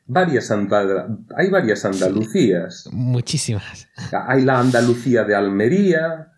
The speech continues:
Speaker 1: de, de la costa de Granada y Almería,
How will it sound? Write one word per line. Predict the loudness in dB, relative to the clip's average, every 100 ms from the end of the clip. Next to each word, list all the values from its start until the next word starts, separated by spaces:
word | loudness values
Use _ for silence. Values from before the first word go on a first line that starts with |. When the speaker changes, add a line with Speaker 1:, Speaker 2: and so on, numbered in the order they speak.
| _
Speaker 1:
de, | -2 2 4 4 2
de | 0
la | 0 -2
costa | -2 0
de | 0 0
Granada | 0 0 2 2 2 2 2
y | 2
Almería, | 0 0 0 2 2 2 2 0 -2 -6